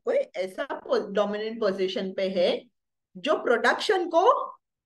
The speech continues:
लिमिट कर रहा है, मतलब जितनी चीजों की जरूरत है मार्केट में, क्या वो उतना produce कर रहा है? जानबूझ के वो production of goods को क्या कर रहा है?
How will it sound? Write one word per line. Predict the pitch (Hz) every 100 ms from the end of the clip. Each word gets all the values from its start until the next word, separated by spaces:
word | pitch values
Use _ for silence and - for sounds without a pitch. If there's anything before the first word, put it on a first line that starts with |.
| _ 240
लिमिट | 254 269 -
कर | 226
रहा | -
है, | -
मतलब | 190 214 370
जितनी | 240 254 240 311
चीजों | 403 285 254 247
की | 311
जरूरत | 247 208 233 262
है | 320
मार्केट | 220 196 208 208
में, | 247 -
क्या | 294
वो | 302
उतना | 320 320 349
produce | 339 349 359 370
कर | 381 269
रहा | 202
है? | 151 - _ _ _ _ _ _ _ _ _ _
जानबूझ | 254 240 349 311 311 247
के | 294
वो | 302 294
production | 262 254 254 277 277
of | 277 247
goods | 254 247
को | 269
क्या | 247 254
कर | 254 247
रहा | 247
है? | 262 285 466